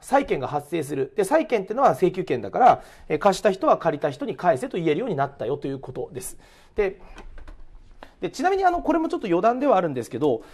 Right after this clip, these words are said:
あの、よくあの、貸してる人を債権者、借りてる人を債務者っていうふうに言ったりします。えー、まあ、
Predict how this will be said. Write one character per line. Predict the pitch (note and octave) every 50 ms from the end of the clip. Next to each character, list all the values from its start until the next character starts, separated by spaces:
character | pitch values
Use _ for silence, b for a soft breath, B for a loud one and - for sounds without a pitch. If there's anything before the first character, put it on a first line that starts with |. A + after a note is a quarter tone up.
| B B
あ | B - C#3
の、 | C#3+ C#3
よ | F3+ D#4 A4+
く | A4+ A#4 F#4
あ | C#4
の、 | A3 F#3
貸 | - - G#3 A3 -
し | -
て | - G4+
る | A#4 A4
人 | A4+ - B4+ B4
を |
債 | E4 - G#3+ G#3+ A3+
権 | A3 B3+ B3
者、 | A3+ F#3+ D3
借 | - F3 G#3 A#3+
り | -
て | D4
る | D4+
人 | D4 D4 - C4+
を |
債 | - - E3+ G3
務 | A#3 B3+ D4+
者 | C#4 B3 D#3+ G#2+ - - _ _ _ _ _ - _
っ | _ -
て | C4
い |
う | C4
ふ | B3+
う | D4
に | A3+ E3
言 | D3 C#3
っ |
た | C#3+ - D3
り | C3
し | - -
ま | B2+ A2
す。 | - - - - - b b b b b b b
え | - D3+ D3+ D3 D3
ー、 | D3 D3
ま | A#3
あ、 | G#3 E3